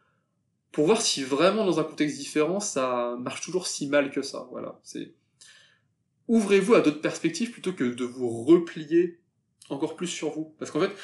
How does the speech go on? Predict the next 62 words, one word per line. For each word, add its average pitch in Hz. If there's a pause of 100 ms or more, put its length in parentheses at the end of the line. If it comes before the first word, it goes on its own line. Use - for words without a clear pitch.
(140)
quand 151
vous 147
vous 147
repliez 208
encore 185
plus 160
sur 139
vous, 196
quand 139
vous 127
dites, « 156
Ah 165
bah 139
voilà, 151
finalement, 143
euh, - (100)
en -
gros, 151
le 151
monde, 175
c'est 139
de 143
la 151
merde. » 160 (320)
Et 139
même 196
dans 180
ce -
milieu 170
qui 185
avait 127
l'air 147
un 127
peu 131
différent, 147
bah 113
c'était 120
de 135
la 139
merde 143
aussi. 143
Donc -
si 233
c'était 202
de 175
la 170
merde 160
aussi, 156
là, 160
c'est 123
encore 120
plus 156
de 139
la 139
merde 135
ailleurs. 147 (960)
Dites-vous 180
que -
peut-être 180
qu'en 151
fait, 170
c'était -